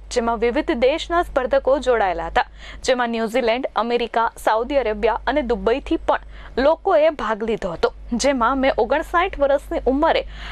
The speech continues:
એ બધા કરતાં અલગ ઇન્ડિયન કલ્ચર રજૂ કરી અને મારા ટેલેન્ટને રજૂ કરી એ લોકો કરતાં મેં વધુ સારા માર્ક્સ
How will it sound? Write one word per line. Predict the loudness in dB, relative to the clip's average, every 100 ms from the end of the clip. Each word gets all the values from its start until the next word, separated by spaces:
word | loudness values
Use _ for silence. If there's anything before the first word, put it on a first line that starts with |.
| 0
એ | 2
બધા | 2 0 2 0
કરતાં | 2 0 2 0
અલગ | 2 2 2 0 -2
ઇન્ડિયન | -2 0 0 2
કલ્ચર | 2 2 2 2
રજૂ | 2 0 2
કરી | 2 0 -2
અને | -4 -2
મારા | 0 0 0
ટેલેન્ટને | 0 0 0 -2 0 2
રજૂ | 2 0 0
કરી | 0 0 -2 -12 -12 -2
એ | 2 4
લોકો | 2 2 0
કરતાં | 0 0 0 2
મેં | 2 2
વધુ | 2 0 0
સારા | 2 2 0
માર્ક્સ | 2 2 0